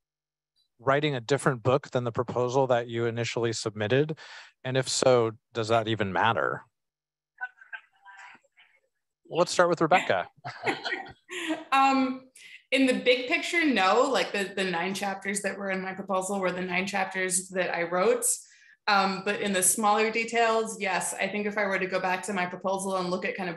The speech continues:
Speaker 2: what stories and what researchers I thought I was going to use to kind of illustrate what I wanted to get across in each of those chapters, I think that changed dramatically. Because, and, and that might have been partly because I was a novice writer and I didn't do as much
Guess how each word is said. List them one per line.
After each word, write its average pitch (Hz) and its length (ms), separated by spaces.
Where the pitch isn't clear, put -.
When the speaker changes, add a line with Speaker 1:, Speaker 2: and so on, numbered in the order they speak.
Speaker 2:
what 175 360
stories 202 640
and 185 120
what 180 180
researchers 240 540
I 233 80
thought 214 200
I 208 80
was 208 180
going 196 240
to 196 80
use 196 400
to 202 80
kind 190 180
of 170 60
illustrate 202 600
what 196 220
I 185 60
wanted 190 200
to 190 60
get 190 140
across 185 380
in 190 80
each 185 160
of 180 80
those 185 180
chapters, 185 420
I 170 80
think 175 220
that 170 220
changed 170 680
dramatically. 175 760
Because, 180 240
and, 208 200
and 208 240
that 208 160
might 214 200
have 214 100
been 196 460
partly 226 300
because 202 240
I 180 140
was 208 160
a 208 60
novice 208 360
writer 254 260
and 240 160
I 190 100
didn't 185 220
do 190 160
as 185 180
much 185 540